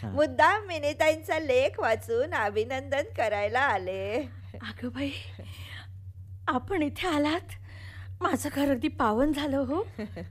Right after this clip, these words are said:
Speaker 3: पाहिलत भेंडे वहिनी,
Speaker 2: हं?
Speaker 3: एवढी मोठी लेखिका पण स्वतः आल्यात माझ्या घरी.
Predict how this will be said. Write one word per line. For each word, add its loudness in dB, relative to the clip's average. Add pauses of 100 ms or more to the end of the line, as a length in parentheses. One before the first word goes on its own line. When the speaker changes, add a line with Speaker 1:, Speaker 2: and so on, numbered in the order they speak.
(140)
Speaker 3:
पाहिलत 4
भेंडे 6
वहिनी, 4 (160)
Speaker 2:
हं? -6 (680)
Speaker 3:
एवढी 8
मोठी 6
लेखिका 4 (480)
पण 0
स्वतः 4
आल्यात 6
माझ्या 2
घरी. -2